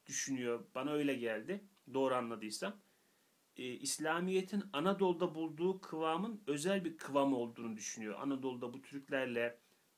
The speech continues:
ve Türklük kavramı içinde diğer milletlerin de karışmasıyla. Yani sadece ırk olarak Türk değil.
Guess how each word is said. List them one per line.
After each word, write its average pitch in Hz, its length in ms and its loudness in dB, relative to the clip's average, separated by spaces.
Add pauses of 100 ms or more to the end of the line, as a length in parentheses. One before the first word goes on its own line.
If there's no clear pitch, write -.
ve 120 120 -6
Türklük 143 840 -8
kavramı 139 420 2
içinde 139 460 0
diğer 165 220 2
milletlerin 143 540 0
de 147 100 -4
karışmasıyla. 110 840 -6 (340)
Yani 113 160 -6
sadece 120 500 -4
ırk 135 220 -6
olarak 120 320 -2
Türk - 260 -14
değil. 190 240 -2